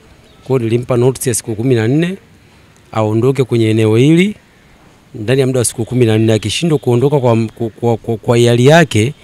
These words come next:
baada ya kupokea taarifa hii, ina maana taratibu zingine za kisheria zitafuata, ikiwemo kumuondoa kwa nguvu na kumkabidhi mshinda hukumu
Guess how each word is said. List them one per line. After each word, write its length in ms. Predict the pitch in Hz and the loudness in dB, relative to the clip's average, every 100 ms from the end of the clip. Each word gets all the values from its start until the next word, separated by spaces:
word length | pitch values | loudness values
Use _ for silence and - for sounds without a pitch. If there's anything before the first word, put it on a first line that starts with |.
| - - - - _ _ - | -20 -20 -20 -20 _ _ -12
baada 240 | 117 131 139 | -2 0 2
ya 60 | |
kupokea 340 | 135 - 117 151 | 2 0 2 2
taarifa 360 | 123 110 - | 0 -2 0
hii, 380 | 127 165 120 110 | 2 2 2 0
ina 100 | 110 | 0
maana 140 | 117 107 | -2 -4
taratibu 380 | 113 101 131 117 | -6 -6 -6 -6
zingine 340 | 110 107 123 | -6 -4 -4
za 140 | 107 | -4
kisheria 420 | 95 - 107 123 110 | -8 -8 -4 -4 -4
zitafuata, 760 | - 104 - 107 107 104 90 - - - - - - | -8 -10 -8 -4 -4 -4 -10 -16 -20 -20 -20 -20 -14
ikiwemo 760 | 104 - 123 143 156 135 120 113 - - - _ | -12 -4 2 2 4 2 2 -4 -12 -20 -20 _
kumuondoa 540 | - 107 113 110 131 135 | -8 -4 -2 0 0 0
kwa 140 | 110 | -2
nguvu 480 | 107 127 185 165 220 - - - - - - - - - - - - - - | 0 2 0 -2 -6 -10 -20 -20 -20 -20 -20 -20 -20 -20 -20 -20 -20 -20 -12
na 120 | 107 107 | -8 -6
kumkabidhi 680 | 117 104 113 139 131 135 120 | -6 -6 -4 -2 -2 -2 -4
mshinda 420 | 110 101 123 117 | -6 -6 -4 -2
hukumu 600 | 110 - 175 156 110 | -2 0 2 4 4